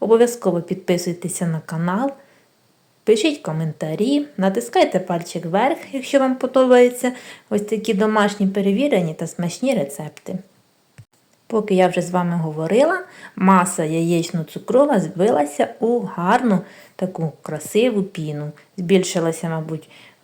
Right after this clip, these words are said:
разів двічі в об'ємі. Добавляю одну столову ложку меду. Я його не розтоплюю, він гарно розчиняється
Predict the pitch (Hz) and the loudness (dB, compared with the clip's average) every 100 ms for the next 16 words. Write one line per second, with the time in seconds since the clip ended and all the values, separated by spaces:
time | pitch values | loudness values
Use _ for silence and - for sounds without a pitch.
0 | 185 170 190 180 175 160 170 170 165 175 | -6 -6 -6 -2 -2 -2 -4 -4 -2 -2
1 | 170 170 160 202 240 262 262 254 254 - | -2 -8 0 2 2 0 0 0 -2 -10
2 | - _ _ _ _ 196 214 196 202 190 | -20 _ _ _ _ 2 4 6 4 6
3 | 190 170 160 160 - _ _ _ _ _ | 4 4 -2 -4 -8 _ _ _ _ _
4 | _ _ - 196 196 190 190 180 170 170 | _ _ 0 0 4 2 2 -2 0 0
5 | 170 165 165 160 - 160 151 147 147 226 | 0 0 0 -2 -10 -10 -8 -10 -4 -2
6 | 311 - _ _ _ _ _ _ _ _ | -2 -10 _ _ _ _ _ _ _ _
7 | _ _ _ _ _ _ _ _ _ _ | _ _ _ _ _ _ _ _ _ _
8 | _ _ _ - 240 214 175 185 180 180 | _ _ _ -4 0 2 2 2 2 2
9 | 190 - - 285 - 240 208 196 185 180 | 0 -2 0 0 0 2 4 4 4 2
10 | 185 165 170 170 170 - 180 175 165 165 | 0 0 -2 -2 -6 -4 -2 0 0 -2
11 | 165 185 | -6 -14